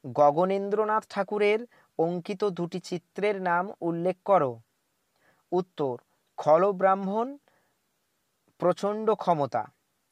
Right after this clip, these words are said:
এছাড়া অন্যান্য ছবিগুলির মধ্যে ছিল অদ্ভুত লোক, নয়া হুল্লোড়, বিরূপ বস্ত্র, জাতাসুর উল্লেখযোগ্য।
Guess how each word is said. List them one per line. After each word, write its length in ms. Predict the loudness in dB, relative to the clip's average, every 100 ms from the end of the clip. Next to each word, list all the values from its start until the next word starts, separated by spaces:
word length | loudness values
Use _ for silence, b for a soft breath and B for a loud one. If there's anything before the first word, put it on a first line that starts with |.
| _ _ _ -4
এছাড়া 460 | -2 -2 0 4 4 2 _ _ _ _ _
অন্যান্য 400 | -4 0 0 0 -4
ছবিগুলির 560 | -6 -6 -6 -6 -6 -6
মধ্যে 320 | -8 -8 -14
ছিল 240 | -10 -6 -4 0
অদ্ভুত 460 | 2 2 -2 -8 -6
লোক, 240 | 0 0 -2 -8 _ _ _ _ -10
নয়া 460 | -2 0 2 2 0
হুল্লোড়, 540 | -2 -4 0 0 0 -6 _ _ _ -18
বিরূপ 460 | -10 -4 -2 -4 -8 -20 -6
বস্ত্র, 460 | 2 2 2 -6 -2 -2 -4 _ _ _ -18
জাতাসুর 720 | -4 0 2 2 0 0 -6 -6 _ _ _ _ _ _ _ _ _ _ _ _ _ _ _ _ _ -4
উল্লেখযোগ্য। 580 | -2 0 -4 -6 -18